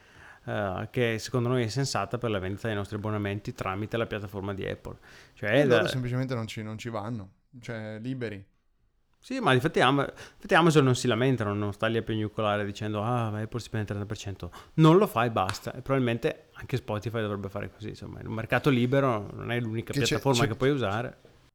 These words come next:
Speaker 2: pure da dire che loro non possono neanche fare qualcosa del tipo, eh, "Iscriviti e ti rimandano sul sito", perché sennò Apple, eh, lo,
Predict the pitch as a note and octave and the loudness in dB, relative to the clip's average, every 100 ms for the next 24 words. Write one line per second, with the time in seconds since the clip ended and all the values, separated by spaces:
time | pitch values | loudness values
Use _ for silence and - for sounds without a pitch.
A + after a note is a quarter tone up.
0 | _ _ - C#3+ D3 D3 C#3 D3 D#3 C3 | _ _ -10 -6 -2 0 2 2 2 2
1 | B2 B2 C3+ B2 A#2+ C3+ B2+ C3 A#2 A#2 | 0 0 0 0 0 0 0 0 -2 -4
2 | A#2 G#2 A2+ G#2+ A2 A#2 A2 A2+ G2+ A#2 | -4 -2 -2 -2 -4 -4 -2 -4 -6 -10
3 | G#2+ A2 - _ A2+ A2 - B2+ - C3 | -4 -4 -6 _ -6 -6 -4 -6 -2 -2
4 | C3 B2+ A#2+ A#2+ A#2+ A#2+ A#2+ A2 G#2+ A2 | 0 -2 -2 0 0 -2 -4 -4 -2 -2
5 | A2 A2 A2 A#2 G#2 - A#2 G#2+ G2 G2 | -2 -4 -6 -8 -10 -8 -8 -6 -8 -8
6 | G2+ G#2+ G#2 G2+ - G2+ G2 - G#2 G#2+ | -8 -6 -6 -6 -8 -10 -12 -12 -10 -10
7 | A2 G#2+ | -10 -10